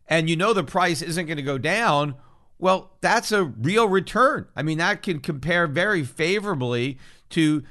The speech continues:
the S and P five hundred, to the, to the return you might have on stocks where you have considerable risk. I mean, worst case scenario, you buy the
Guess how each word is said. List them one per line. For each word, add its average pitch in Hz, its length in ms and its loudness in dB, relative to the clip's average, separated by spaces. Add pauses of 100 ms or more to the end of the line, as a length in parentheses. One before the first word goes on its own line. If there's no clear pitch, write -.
the 160 180 0
S 170 180 0
and 156 120 -2
P 160 200 0
five 147 320 4
hundred, 175 420 0 (220)
to 151 220 0
the, 131 80 -8
to 165 120 -8
the 147 140 -6
return 151 400 -4
you 156 80 -6
might 156 220 -2
have 151 200 0
on 143 160 -2
stocks 175 640 2 (240)
where 165 160 -2
you 151 160 -2
have 151 280 -2
considerable 147 840 -2
risk. 180 440 -2
I - 60 -12
mean, 160 160 -2
worst 214 320 0
case 185 260 -4
scenario, 165 680 0 (160)
you 165 160 -4
buy 190 400 4
the 165 300 0